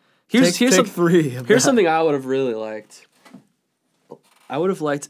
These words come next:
Speaker 1: at least a passing reference, or even not a reference, just make it a main part of the movie. I want,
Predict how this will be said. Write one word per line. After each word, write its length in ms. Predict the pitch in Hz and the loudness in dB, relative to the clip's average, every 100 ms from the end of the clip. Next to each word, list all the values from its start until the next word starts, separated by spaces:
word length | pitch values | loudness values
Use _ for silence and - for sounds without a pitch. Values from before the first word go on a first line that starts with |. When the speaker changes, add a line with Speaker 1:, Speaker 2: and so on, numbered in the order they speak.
| - | -8
Speaker 1:
at 140 | 127 | -4
least 480 | 139 202 196 - - _ _ _ _ _ _ _ | -2 -2 -4 -8 -16 _ _ _ _ _ _ _
a 60 | 120 | -16
passing 520 | - 139 139 - 127 | -6 -4 -4 -4 -4
reference, 640 | 117 117 107 101 101 - - | -4 -6 -8 -14 -14 -16 -12
or 320 | 117 113 107 _ _ _ _ | -12 -10 -14 _ _ _ _
even 560 | 143 156 165 156 151 160 _ _ _ _ _ _ _ _ _ _ _ _ _ _ _ _ _ _ _ _ _ _ _ | -6 -2 -2 -4 -8 -14 _ _ _ _ _ _ _ _ _ _ _ _ _ _ _ _ _ _ _ _ _ _ _
not 280 | 117 120 143 | -4 -2 0
a 40 | |
reference, 340 | 113 104 107 107 | -2 -4 -10 -14
just 220 | 113 - | -14 -6
make 220 | 117 120 | -6 -4
it 160 | 120 - _ _ | -8 -10 _ _
a 100 | - | -14
main 200 | 120 120 | -10 -10
part 180 | 117 117 | -8 -10
of 60 | 110 | -10
the 60 | |
movie. 340 | 113 117 107 101 - | -12 -12 -12 -16 -12
I 100 | 117 | -10
want, 280 | 135 135 | -6 -8